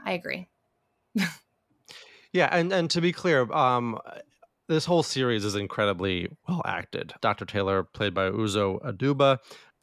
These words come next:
Speaker 2: and Eladio, as I said, played by Anthony Ramos. Like, incredible acting across the board.
Speaker 1: Mm-hmm. Yeah.
Speaker 2: And I think we, we do, it, for us, it kinda comes down to story.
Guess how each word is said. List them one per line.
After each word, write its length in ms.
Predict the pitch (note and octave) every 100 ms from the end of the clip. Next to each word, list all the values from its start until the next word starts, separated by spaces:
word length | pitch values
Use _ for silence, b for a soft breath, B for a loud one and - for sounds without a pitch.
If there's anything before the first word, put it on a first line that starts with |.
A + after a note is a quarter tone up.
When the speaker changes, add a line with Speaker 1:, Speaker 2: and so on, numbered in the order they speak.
| _
Speaker 2:
and 100 | -
Eladio, 380 | G2 G2 G2+ G2
as 100 | F#2+
I 60 | G2
said, 160 | G#2 F2+
played 120 | G2+
by 60 | F#2+
Anthony 340 | G2 F#2+ F#2
Ramos. 460 | G2 A#2 A#2 G#2+ - B B
Like, 240 | G#2+ G#2+ -
incredible 680 | C#3+ B2 - D3+ D3 B2+ A#2
acting 400 | G2 F2+ G2+ F#2+
across 360 | F2 G2 F2+
the 80 | -
board. 360 | F#2+ F#2+ F#2+ A2 -
Speaker 1:
Mm-hmm. 200 | G3+ F#3+ F3 _ _ _ _
Yeah. 200 | G3+ F#3+ - _
Speaker 2:
And 180 | B2+ G#2
I 80 | G#2
think 260 | A#2 G#2+
we, 220 | A#2 G#2+
we 200 | G#2 G#2+
do, 300 | G#2 G#2+ G2+
it, 140 | A2 G2 _
for 140 | A2+
us, 200 | G2+ F#2+
it 100 | G#2 _ -
kinda 180 | G#2+ G2
comes 220 | G2+ F#2+
down 220 | G2+ F#2
to 80 | F2
story. 520 | - G2+ F2 F#2+ A2+